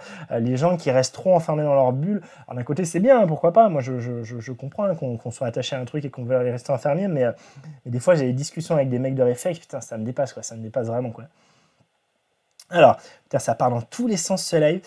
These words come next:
Je m'en doutais, hein, mais, euh, mais ça faisait longtemps que j'en avais pas fait un, donc pourquoi pas, hein, c'est, euh, comme ça on rigole bien. Alors, quel serait, euh,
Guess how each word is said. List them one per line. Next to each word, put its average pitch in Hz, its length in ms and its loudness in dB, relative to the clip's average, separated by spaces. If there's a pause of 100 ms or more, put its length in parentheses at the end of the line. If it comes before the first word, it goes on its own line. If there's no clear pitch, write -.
(240)
Je 151 80 0
m'en 156 100 8
doutais, 165 320 6
hein, 139 100 8
mais, 131 140 4
euh, 123 460 6
mais 117 60 -4
ça 123 120 -2
faisait 135 100 0
longtemps 139 160 0
que 170 40 2
j'en 156 60 4
avais 139 100 4
pas 135 100 4
fait - 140 -4
un, 143 100 0
donc 120 120 -2
pourquoi 156 260 -10
pas, 131 140 0
hein, 123 100 0
c'est, 127 140 -6
euh, 120 440 -6
comme 131 140 -6
ça 151 100 -8
on 147 60 -4
rigole 127 240 -2
bien. 151 240 -6 (640)
Alors, 120 200 0
quel 208 140 0
serait, 185 520 2
euh, 120 760 0